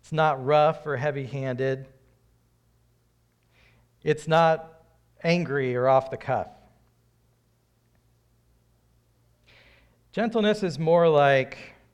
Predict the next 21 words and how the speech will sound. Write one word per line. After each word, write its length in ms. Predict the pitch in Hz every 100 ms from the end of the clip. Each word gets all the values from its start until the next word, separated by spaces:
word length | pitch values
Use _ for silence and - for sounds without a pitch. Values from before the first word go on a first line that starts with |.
| _ _ _ _ _ _ _ _ _ _ _ _ _ _ - _ _ _ _ _ _ _
easy 680 | 123 147 131 147 147 147 147
or 320 | 135 113 107 104
soft, 680 | - - 131 143 139 - - _ _ _ _ _ _
calming, 840 | - - 147 151 147 156 156 156 165 - _ _ _ _ _ _ _ _ _ _ _ _ _ _
reassuring 680 | 143 151 151 151 151 156 151
or 140 | 139
encouraging, 680 | 135 - 143 139 135 147 143
those 220 | 139 135
kinds 300 | - 135 123
of 80 | 110
words, 460 | 110 110 113 - - _ _ _ _ _ _ _ -
I 60 |
think, 420 | 117 127 123 123 -
come 180 | 127
to 60 | 110
mind 340 | 110 104 113
when 100 | 113
you 60 | 107
think 220 | 104 110
about 300 | 113 104 95
gentle. 520 | - 104 104 117 160